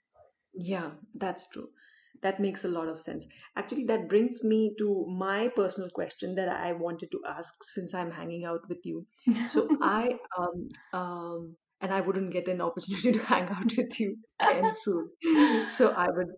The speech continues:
Speaker 1: I would be selfish and ask this question. So I am, uh, running a podcast for kids and one is for women. And I don't have a blog, and I'm, uh, my Instagram is really small.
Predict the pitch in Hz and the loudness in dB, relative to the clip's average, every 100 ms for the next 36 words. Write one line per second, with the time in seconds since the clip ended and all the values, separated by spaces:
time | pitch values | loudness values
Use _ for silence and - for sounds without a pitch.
0 | - 185 190 170 190 - 190 180 196 190 | 0 2 0 -2 -4 2 2 2 0 0
1 | 185 170 170 - 180 - 190 185 - - | 2 2 2 0 -4 -2 -4 -4 -10 -16
2 | - _ _ _ _ - 240 - 196 220 | -18 _ _ _ _ 2 2 4 2 4
3 | 269 240 214 - 196 185 180 170 175 180 | 2 0 -2 -4 0 2 2 0 0 2
4 | 185 185 175 - 160 147 - 160 - - | 0 -2 -6 -4 -4 -4 -6 -6 -6 -10
5 | - - 202 - 185 170 - - - 175 | -6 -2 -2 0 -2 -2 -14 -10 -6 -4
6 | 175 180 180 - - 165 170 170 170 170 | -4 -6 -8 -10 -8 -4 -2 -2 -4 -6
7 | - 165 160 156 285 - _ _ _ _ | -4 -4 -4 -6 -10 -12 _ _ _ _
8 | _ _ _ - 202 208 208 202 214 254 | _ _ _ -6 -2 -2 0 2 4 4
9 | 240 226 185 196 190 196 175 - 180 170 | 2 -2 0 2 4 4 2 -4 -6 -6
10 | 170 - 175 165 165 160 175 - _ - | -8 -8 -8 -6 -6 -8 -10 -10 _ -10
11 | 170 160 165 180 180 - 185 180 175 175 | -8 -6 -4 -4 -6 -8 -6 -6 -6 -8
12 | 170 - - 151 - - 156 160 180 175 | -10 -12 -10 -10 -12 -16 -12 -8 -4 -4
13 | 175 165 - - 175 165 160 160 | -4 -6 -8 -6 -4 -4 -6 -10